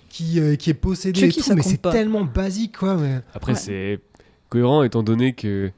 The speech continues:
Speaker 3: beaucoup de gens ont attribué l'affaire originale de la poupée Annabelle, euh, par les Warren. Euh, la mythologie qui s'est créée autour de ça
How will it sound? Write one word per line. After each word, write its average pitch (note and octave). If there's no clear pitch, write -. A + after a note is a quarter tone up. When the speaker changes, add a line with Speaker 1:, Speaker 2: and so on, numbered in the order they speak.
Speaker 3:
beaucoup G#2+
de A#2
gens B2+
ont A2+
attribué A2
l'affaire A2
originale A2+
de G2+
la G2
poupée G#2
Annabelle, G2+
euh, F2
par F#2
les F#2
Warren. G#2+
Euh, F2+
la F#2+
mythologie B2
qui B2
s'est A#2
créée A#2
autour A2
de G#2
ça A#2+